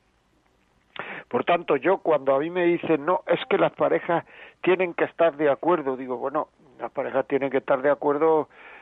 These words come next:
pues no, no, en muchas ocasiones no tienen que estar de acuerdo. Lo que sí tienen que hacer es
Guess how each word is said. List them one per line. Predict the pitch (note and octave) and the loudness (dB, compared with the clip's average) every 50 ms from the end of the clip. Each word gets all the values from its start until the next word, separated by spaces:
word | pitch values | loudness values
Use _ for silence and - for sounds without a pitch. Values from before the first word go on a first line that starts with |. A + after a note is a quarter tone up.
| - _ _ _ C3+ A#2 D2+ G#2 A#2 - | -20 _ _ _ -20 -20 -20 -20 -20 -12
pues | - B2+ A#2+ | -8 -8 -8
no, | A#2 A#2+ B2 B2+ A#2+ A#2+ D3+ F3+ G3 | -4 -2 -2 -2 -2 -2 -6 -14 -14
no, | D3 C3+ C3 B2 B2+ C3 C#3+ D#3 E3 D#3+ D3+ C#3 B2+ B2+ A#2+ B2+ C3 B2 C3+ | -8 -6 -4 -2 -2 -4 -4 -6 -10 -14 -14 -12 -14 -14 -14 -14 -12 -10 -10
en | B2+ | -8
muchas | C3 C#3 - D3+ C#3+ | -8 -4 0 0 0
ocasiones | C#3+ C3+ C#3+ C#3 - C#3+ D3+ D3 E3 E3 | 0 0 -2 -4 -2 -2 -4 -4 -4 -4
no | D3+ E3 E3 | -6 -6 -4
tienen | - F3 D#3+ | -4 -4 -2
que | - C#3+ | -4 -4
estar | - - B2 | -2 -2 -2
de | A#2+ B2+ | -2 -2
acuerdo. | B2 - D3 C#3+ C3 C#3 C3 | -2 -2 -2 -2 0 0 0
Lo | C#3 C#3+ | 0 0
que | - - C3+ | 0 0 -2
sí | - - F#3+ | -2 -2 -4
tienen | - - G#3 G#3 F#3+ G3 F3 D#3 | -2 -2 -2 0 0 -2 -4 -2
que | - E3 | 0 0
hacer | D3+ C3 - - C3 B2+ A#2 - _ _ _ _ _ _ - - - - - - - - - - - - | 0 0 0 -2 -2 -2 -4 -8 _ _ _ _ _ _ -20 -20 -20 -20 -20 -20 -20 -20 -20 -8 -2 2
es | D#3+ E3 | 2 2